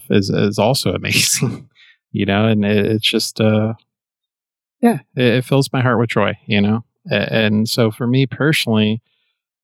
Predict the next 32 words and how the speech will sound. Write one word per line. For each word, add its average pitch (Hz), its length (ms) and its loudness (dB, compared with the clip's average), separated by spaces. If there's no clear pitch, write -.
you 123 120 -2
know, 117 100 2
with 113 100 0
so 143 280 0
much 139 240 0
trials 127 440 2
and 120 100 -2
tribulations 117 720 0
that 113 100 4
were 107 100 -2
thrown 117 300 0
my 107 140 0
way, 104 460 2
uh, 110 340 0
you 110 160 -2
know, 107 100 2
with 107 100 0
having 107 300 0
to 110 120 -4
<laughs> 95 220 -2
move, 151 360 2
like, 110 180 0
to 107 100 0
a 98 40 2
different 101 380 -2
state, 139 720 0
uh, 98 120 -2
challenges 120 760 0
with 101 300 2
income 117 800 0
streams 107 640 0
and 104 160 -4